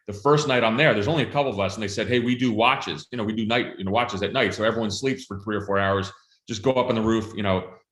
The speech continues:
obviously, you know, if there's any kind of, you know, attack on our, on our base, you know, obviously let us know." We had some protocols.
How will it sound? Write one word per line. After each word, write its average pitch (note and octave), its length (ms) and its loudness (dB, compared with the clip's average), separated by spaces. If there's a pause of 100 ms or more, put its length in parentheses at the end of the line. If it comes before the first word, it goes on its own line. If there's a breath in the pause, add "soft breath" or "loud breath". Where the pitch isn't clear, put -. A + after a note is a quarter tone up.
(160)
obviously, A2+ 480 0
you G2+ 100 -4
know, F#2+ 140 2
if F2 80 -4
there's G2+ 160 -2
any G#2+ 140 0
kind G2+ 220 -2
of, F#2+ 240 -2
you G2+ 60 -8
know, F#2+ 120 -2
attack A2 420 -4
on G2 120 2
our, F#2+ 360 2
on F#2+ 80 -4
our F2 160 -4
base, G#2 440 0
you G2+ 60 -10
know, G2 120 -4
obviously F#2 320 -4
let F2+ 160 -2
us - 120 -10
know." B2 220 4
We G#2+ 100 0
had G2 120 2
some F#2+ 160 -8
protocols. G2+ 580 -2